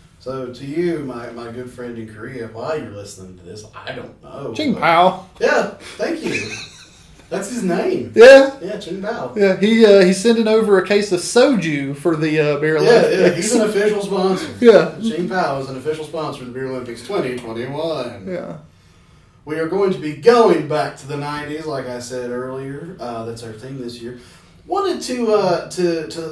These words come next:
Speaker 1: outsource this one a little bit. We had a couple ideas. I don't know when we'll do another Beer Olympics again. It might be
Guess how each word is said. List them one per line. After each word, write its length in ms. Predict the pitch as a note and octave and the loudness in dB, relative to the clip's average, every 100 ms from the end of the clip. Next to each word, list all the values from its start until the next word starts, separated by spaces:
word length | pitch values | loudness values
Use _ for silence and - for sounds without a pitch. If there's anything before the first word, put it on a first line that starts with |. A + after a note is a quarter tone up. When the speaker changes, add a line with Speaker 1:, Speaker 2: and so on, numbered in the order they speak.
| - | -8
Speaker 1:
outsource 520 | E3 F3 - F#3 E3+ F3 | -8 -6 -6 -6 -6 -6
this 200 | E3+ E3+ | -8 -8
one 120 | D#3 | -10
a 40 | |
little 240 | D3+ D#3 D#3 | -6 -8 -6
bit. 160 | D#3+ | -10
We 60 | F#3+ | -8
had 120 | A#3+ | -10
a 60 | B3+ | -10
couple 340 | A#3+ A#3+ G3+ | -14 -14 -12
ideas. 400 | G3+ G3 G3 F3+ | -12 -12 -12 -12
I 180 | - - | -10 -6
don't 220 | B3+ - D3+ | -6 -6 -8
know 180 | D3+ C#3+ | -10 -10
when 220 | C#3+ C#3 | -12 -12
we'll 140 | C3+ | -12
do 200 | B2+ B2+ | -10 -12
another 280 | B2+ B2+ B2 | -10 -12 -12
Beer 280 | A#2+ C3 B2+ | -12 -12 -12
Olympics 420 | C#3 C3+ E3 - | -14 -16 -16 -16
again. 420 | C#3 D3 F3 G#3 G3 | -20 -16 -16 -16 -18
It 160 | - | -16
might 240 | C3+ B2 - | -16 -16 -18
be 280 | B2+ A#2+ | -16 -18